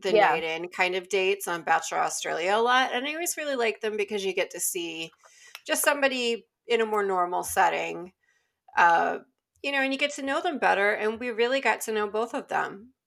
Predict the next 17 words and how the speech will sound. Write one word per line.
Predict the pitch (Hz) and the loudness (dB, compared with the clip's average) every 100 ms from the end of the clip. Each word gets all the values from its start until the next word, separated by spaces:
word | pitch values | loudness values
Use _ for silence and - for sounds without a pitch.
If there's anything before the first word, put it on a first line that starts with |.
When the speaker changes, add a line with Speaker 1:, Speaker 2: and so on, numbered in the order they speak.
| _ | _
Speaker 1:
I | 165 | -6
think, | 165 254 | 0 0
Speaker 2:
And | 294 | 2
Speaker 1:
a | |
Speaker 2:
I | |
Speaker 1:
lot | 330 247 - | 4 2 0
during | - 160 156 | -4 -4 -6
this | - - | -8 -6
date. | 143 151 - | -6 -4 4
And, | 208 214 | 4 4
and | 220 240 - | 4 4 6
I, | 254 302 | 4 4
I | |
feel | 311 453 | 2 2
like | 427 381 | 2 0
we've | 302 269 | -8 -4
had | 285 302 | 0 0